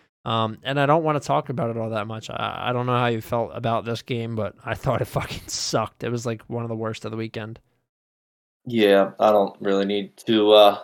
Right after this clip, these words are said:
Speaker 2: talk about it too much. I'd rather, you know, focus <laughs> on the, the good, exciting game so we
Speaker 1: All
Speaker 2: can
Speaker 1: right.
Speaker 2: just move on.
Speaker 1: Cool. Another one which was kind of strange. Um,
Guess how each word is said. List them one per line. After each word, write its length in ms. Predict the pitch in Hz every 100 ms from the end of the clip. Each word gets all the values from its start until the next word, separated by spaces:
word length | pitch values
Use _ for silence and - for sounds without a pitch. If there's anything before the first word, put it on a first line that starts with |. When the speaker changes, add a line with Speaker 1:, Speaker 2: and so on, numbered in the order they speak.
| -
Speaker 2:
talk 220 | - 107
about 200 | 107 104
it 120 | 104
too 160 | - 113
much. 240 | 110 107
I'd 100 | 110
rather, 220 | 107 104 101
you 100 | 101
know, 160 | 104
focus 540 | 98 110 107 123 - -
<laughs> 40 |
on 180 | 180 190
the, 260 | 190 151 139
the 140 | 127 110
good, 200 | 104 92
exciting 480 | - 95 95 95 98
game 260 | 98 98
so 120 | -
we 80 | 104
Speaker 1:
All 60 | 117
Speaker 2:
can 60 |
Speaker 1:
right. 60 | 98
Speaker 2:
just 140 | 98
move 220 | 98 101 101
on. 260 | 101 - - _
Speaker 1:
Cool. 240 | - 202 -
Another 300 | 143 175 180
one 180 | 180 175
which 200 | 170 -
was 220 | 160 - -
kind 180 | 175 165
of 100 | 131 -
strange. 720 | - 160 160 160 156 - - -
Um, 640 | 139 139 135 135 135 135